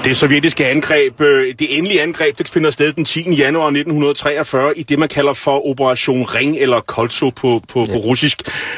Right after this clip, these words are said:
Speaker 1: Hvad er det, russerne foretager sig med det her angreb, og, og hvad har tyskerne stået med, i, i, imod med på det her tidspunkt?
Speaker 2: Ja, den tiende januar, der har Stalin befalet, at, at, øh,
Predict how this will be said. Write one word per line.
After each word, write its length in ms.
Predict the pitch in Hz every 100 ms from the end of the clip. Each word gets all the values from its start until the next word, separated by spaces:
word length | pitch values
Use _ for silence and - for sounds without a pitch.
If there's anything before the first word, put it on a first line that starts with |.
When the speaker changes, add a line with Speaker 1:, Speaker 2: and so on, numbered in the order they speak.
| -
Speaker 1:
Hvad 200 | - 185
er 100 | 156
det, 200 | 190 202
russerne 320 | 151 160 170
foretager 480 | 147 131 180 - 151
sig 140 | 127 135
med 80 |
det 160 | 120 113
her 80 | 120
angreb, 480 | 101 104 113 85 120
og, 260 | 110 113
og 60 | 104
hvad 120 | 143
har 200 | 135 151
tyskerne 420 | - 151 - 139
stået 280 | 117 120 113
med, 100 | 120 120
i, 280 | 123 120 120
i, 60 |
imod 240 | 127 135 139
med 320 | 120 120 120
på 80 | -
det 80 | 123
her 60 | 123
tidspunkt? 420 | - 117 - - - _ _ _
Speaker 2:
Ja, 120 | 92 90
den 200 | 110 113
tiende 380 | - 208 170
januar, 500 | 160 110 131 127 90
der 260 | 98 - 127 - -
har 300 | - 110 98 -
Stalin 520 | - 117 123 127 98 -
befalet, 640 | - 95 107 - 107 104 - _ -
at, 200 | 101 95
at, 180 | 95 92 _ -
øh, 200 | 92 85